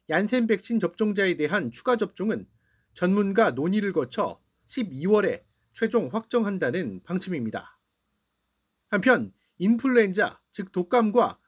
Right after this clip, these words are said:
코로나 일구 바이러스의 동시 유행에 우려가 높은 가운데 고령층에 대한 독감 예방접종이 시작됐습니다. 지난 십이 일 만 칠십오 세 이상 고령층을 시작으로 만 칠십 세에서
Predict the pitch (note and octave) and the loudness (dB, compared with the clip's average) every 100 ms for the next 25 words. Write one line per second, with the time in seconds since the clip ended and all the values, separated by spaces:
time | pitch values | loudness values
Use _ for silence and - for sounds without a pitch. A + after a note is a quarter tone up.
0 | _ _ - C#4 B3+ G#3+ F#3 A#3+ F3+ G3 | _ _ -8 -4 0 0 -2 -2 0 2
1 | F#3 - G#3+ D#3 F2+ - G3 - A#3 D3 | 0 0 -2 -2 -4 -4 -2 0 -2 -2
2 | D#3 G3 F#3+ F3+ G2+ D3 D3 G3+ F#3+ F3 | -4 -2 -2 -4 -6 -4 2 2 2 0
3 | D#3 F#3+ E3+ D3 A#2 F#3 B2 - _ _ | -2 -4 -2 0 0 -4 -6 -10 _ _
4 | _ _ _ _ E3+ G3+ A#3+ A3+ A#3+ A3+ | _ _ _ _ 2 4 4 0 -2 -2
5 | E3 F3 F#3+ F#2+ _ _ _ F3 E3+ A#3 | -2 -2 -2 -4 _ _ _ -10 2 2
6 | C3+ F#2 A#2+ E3+ G#3+ G3+ F3+ - C#3+ F#3+ | 2 -4 -2 0 0 -2 -6 -8 -8 -6
7 | A#2 - - A3+ F3 - B2 A2+ - - | -8 -6 -4 -2 -4 -8 -8 -8 -10 -14
8 | _ _ _ _ _ _ _ _ _ _ | _ _ _ _ _ _ _ _ _ _
9 | _ - A3 A#3 C#4 F3 G#3+ D#3+ F2+ - | _ 2 4 4 -2 -2 -2 -2 -6 -4
10 | E3+ G3 C4+ B3 C4 A3 F3+ G3 D#3 G#3 | -2 -2 -4 -6 -2 -2 0 -2 0 -2
11 | A#2+ D#3+ F#3+ G3+ G3 G3 C3 - G3+ D#3 | -2 -2 -2 -2 -4 -4 -6 -2 -2 0
12 | G3+ - - _ _ _ _ _ - F#3 | 0 -2 -6 _ _ _ _ _ -2 0
13 | F#3+ A#3 C4+ - F#3+ D3+ - - | 0 -2 -2 -2 0 2 0 0